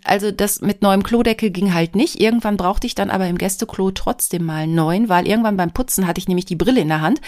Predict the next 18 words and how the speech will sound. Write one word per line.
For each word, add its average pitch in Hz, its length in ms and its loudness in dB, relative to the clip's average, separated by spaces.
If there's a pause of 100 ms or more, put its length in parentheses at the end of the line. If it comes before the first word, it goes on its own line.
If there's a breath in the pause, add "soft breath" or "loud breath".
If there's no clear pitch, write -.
(220 loud breath)
Da - 120 -2
war 196 140 2
von 196 220 -4
sehr 196 220 0
vielen, 226 500 0
äh, 175 160 -2
Putzen 190 420 0
und 143 180 -2
Benutzen, 220 460 0 (380 loud breath)
war 196 240 0
halt, 226 260 -2
ähm, 185 320 0 (320 loud breath)
die, - 180 -10
waren 175 200 -2
die 165 100 -4
Schrauben, 185 600 -2
die 180 320 -12 (240)
die - 140 -10